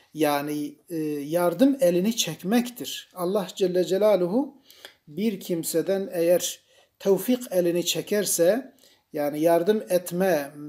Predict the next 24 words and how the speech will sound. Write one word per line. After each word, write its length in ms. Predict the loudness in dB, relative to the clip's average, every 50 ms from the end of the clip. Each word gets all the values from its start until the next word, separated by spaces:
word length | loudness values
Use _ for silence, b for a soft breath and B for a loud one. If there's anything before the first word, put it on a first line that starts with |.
| -16 -18 -20 -20 _ _
nusretini 840 | -12 -10 -6 -4 -4 -4 -4 0 2 2 2 2 0 0 0 0 0
çekerse 640 | 0 -2 -2 0 4 4 4 4 4 0 0 0 0
o 200 | 0 -2 -2 -2
insanı 440 | -2 -2 -2 0 0 0 0 0 0
yalnız 580 | 2 4 4 4 4 2 0 -2 -2 -4 -4
bırakır, 440 | -4 -4 -4 -4 -2 -2 -4 -4 -4 -8
kendi 340 | -10 -8 -6 -4 -4 -6 -4
kendine 440 | -4 -4 -4 -4 -4 -4 -4 -6 -4
bırakır, 420 | -6 -6 -6 -6 -8 -10 -10 -8
kendi 380 | -8 -6 -6 -4 -4 -4 -2 -2
nefsiyle, 560 | -2 -2 -2 -6 -6 -6 -4 -2 -2 -2 -2
şeytanıyla 1000 | -2 0 0 0 0 0 -2 -2 -2 0 0 0 2 2 2 2 2 -2 B B B B B B B B
baş 380 | 2 4 4 4 4 2 0 0
başa 360 | 0 0 2 0 -2 -2 -2
bırakır 440 | -2 -2 -2 -4 -2 -2 -2 -2 -2
ki 200 | -2 -4 -2 0
o 180 | 2 2 2
insan 460 | 2 0 -2 -2 0 0 0 0 0 0
da 280 | 0 0 0 -2 B B B B B B B _
demek 320 | 0 0 2 2 0 -2
ki 120 | -4 -8 -6
yalnız 640 | 0 2 2 2 2 2 4 4 4 4 2 0
kalır 520 | 0 0 0 4 4 4 2 2 -6 -10 b b b b b b b _ -4
ve 460 | -2 0 2 2 0 -2 -4 -8